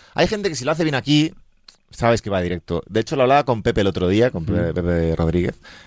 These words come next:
Speaker 1: Eh, yo recuerdo ver a Ja Morant en, en, en el March Madness de su año. Y no, no me quiero flipar,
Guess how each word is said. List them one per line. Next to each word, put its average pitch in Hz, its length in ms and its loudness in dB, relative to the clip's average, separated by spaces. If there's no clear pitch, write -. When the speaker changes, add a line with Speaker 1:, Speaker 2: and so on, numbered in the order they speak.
Speaker 1:
Eh, 87 360 2
yo 95 160 -2
recuerdo 147 260 0
ver 139 120 2
a 113 220 2
Ja 113 120 2
Morant 110 400 0
en, 85 500 2
en, 78 800 0
en 82 120 -4
el 80 80 0
March 92 280 0
Madness 196 500 -4
de 90 140 -2
su 85 180 2
año. 82 280 0
Y 107 120 -8
no, 120 180 0
no 120 140 -2
me 143 80 -2
quiero 156 140 0
flipar, 123 360 0